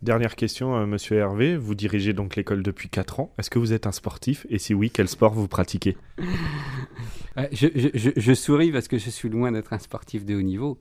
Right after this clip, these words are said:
Speaker 2: Par contre, je suis un fondu de sport, ça c'est, ça, c'est certain.
Speaker 1: Lesquels ? Lequel ?
Speaker 2: Euh, les sports collectifs, euh, le tennis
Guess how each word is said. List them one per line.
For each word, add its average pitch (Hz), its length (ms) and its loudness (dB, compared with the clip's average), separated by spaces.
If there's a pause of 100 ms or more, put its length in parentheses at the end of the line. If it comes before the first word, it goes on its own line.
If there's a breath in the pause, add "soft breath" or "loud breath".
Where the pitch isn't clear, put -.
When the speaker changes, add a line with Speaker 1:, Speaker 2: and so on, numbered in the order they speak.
Speaker 2:
Par - 160 -8
contre, 131 160 -2
je - 60 -10
suis 113 80 -2
un 98 60 -2
fondu 101 340 -6
de 98 80 -8
sport, - 340 -12 (140)
ça - 280 -8
c'est, 95 300 -12
ça, 98 220 -12
c'est - 160 -12
certain. - 440 -12
Speaker 1:
Lesquels ? 104 440 0
Lequel ? 107 320 0 (600 loud breath)
Speaker 2:
Euh, 107 300 6
les 120 120 4
sports - 260 0
collectifs, - 640 -2
euh, 104 440 0
le 101 140 6
tennis 123 480 0